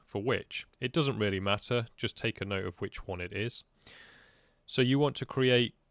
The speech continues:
one for the wan and one for the lan. And that's quite simple. Just add a comment into the bottom right hand corner, which one is which, 'cause that will help you in the configuration next.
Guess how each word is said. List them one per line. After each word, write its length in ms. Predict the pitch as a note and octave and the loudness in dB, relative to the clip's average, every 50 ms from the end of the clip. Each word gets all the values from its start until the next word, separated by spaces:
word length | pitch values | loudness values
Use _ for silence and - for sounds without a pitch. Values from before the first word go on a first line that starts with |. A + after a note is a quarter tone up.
| _ _ _ | _ _ _
one 320 | - A2 B2 C#3 D3+ D#3 D3+ | -4 -2 0 2 2 0 -2
for 280 | - - - A#2 A2 | -2 0 0 0 2
the 160 | G2+ G#2+ G2 | 2 2 2
wan 380 | F#2 F#2+ A2+ A#2 B2 B2+ B2+ C3 - _ _ _ - | 2 4 2 2 2 2 -2 -4 -8 _ _ _ -6
and 180 | - F#2 F2+ F2 | -6 -4 -4 -2
one 220 | G2+ G2 G2 G2+ | -2 -2 -2 -2
for 160 | - - - | -4 -6 -6
the 100 | F#2 F#2+ | -6 -4
lan. 420 | F#2 F#2 F#2+ F#2+ F2+ E2+ E2+ F#2 F#2 - _ _ _ _ _ _ _ _ _ - | -2 0 0 0 0 0 -2 -6 -12 -16 _ _ _ _ _ _ _ _ _ -2
And 120 | A2+ B2+ | 0 2
that's 160 | C#3+ B2+ - | 2 2 0
quite 300 | - - C#3+ B2 A2 - | 2 4 4 4 4 4
simple. 560 | - - - A#2 A2+ - - A#2+ A2+ A2 - _ _ _ - | 0 -2 -2 -2 -2 -2 0 0 0 0 -2 _ _ _ -4
Just 220 | - B2 - - - | -4 -4 -4 0 2
add 180 | - A#2+ A#2 | 4 6 6
a 60 | A2+ A2 | 4 2
comment 680 | - - - - B2 A#2 B2 B2+ B2+ - - - - - - - _ _ _ _ - | -2 -2 0 0 2 2 2 0 0 -2 -6 -8 -10 -10 -16 -20 _ _ _ _ -4
into 300 | - A2 A2 G#2 - G#2+ | -4 -2 -2 -2 -2 -2
the 100 | F#2+ G2+ | -2 0
bottom 360 | F#2 G#2 G#2 - - G2 F#2+ | 2 0 0 0 -2 -6 -4
right 160 | F#2 F#2 F2+ F2+ | -4 -6 -6 -6
hand 260 | - F#2 F2 F2+ - | -8 -10 -10 -12 -8
corner, 480 | - - A#2+ A2+ A2 G#2+ A2 A2+ G#2 - - - - | -2 0 2 2 2 2 2 2 0 -2 -8 -10 -6
which 260 | A2 G#2 - - - | -6 -6 -6 -6 -8
one 160 | G2 F#2 F2+ | -6 -6 -6
is 140 | F2+ F2 F#2+ | -6 -4 -2
which, 340 | G#2+ A2+ A2+ - - - - | 0 0 0 0 -2 -4 -2
'cause 160 | - A#2 F#2+ | 0 2 4
that 140 | A#2+ B2 A2 | 4 4 4
will 140 | A2+ G#2+ | 2 0
help 280 | F#2 G#2 G2+ G#2+ - - | 0 0 0 -2 -2 -4
you 100 | G#2+ F#2+ | -4 -4
in 80 | F#2 F#2 | -4 -4
the 60 | F#2 | -8
configuration 760 | - - F#2 - - G2+ - F#2+ F2+ F2 F2 - - G2+ F#2+ | -10 -12 -10 -6 -6 -6 -4 -4 -4 -4 -4 -6 -8 -8 -6
next. 480 | F#2+ F#2 - - - - - - - - | -6 -6 -8 -8 -10 -12 -12 -12 -12 -14